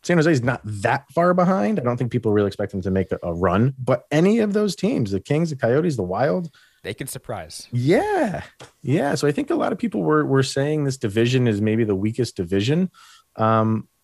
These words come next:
Speaker 1: but that's why you have to let it play out because,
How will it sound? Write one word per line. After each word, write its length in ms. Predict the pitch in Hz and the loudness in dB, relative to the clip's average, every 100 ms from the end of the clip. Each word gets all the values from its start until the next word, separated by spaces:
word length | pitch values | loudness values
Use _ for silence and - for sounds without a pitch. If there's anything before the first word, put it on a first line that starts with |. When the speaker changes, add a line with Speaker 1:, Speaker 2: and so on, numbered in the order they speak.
| - | -8
Speaker 1:
but 240 | 117 131 - | -2 -2 0
that's 220 | 135 - | -4 0
why 80 | 151 | 2
you 80 | |
have 160 | 151 151 | 2 0
to 80 | 131 | 0
let 160 | 143 | 0
it 100 | 123 | -2
play 300 | - 123 117 | -4 0 0
out 300 | 110 165 - _ - | 0 -2 -6 _ -6
because, 640 | 101 113 107 101 95 | -2 2 2 2 -2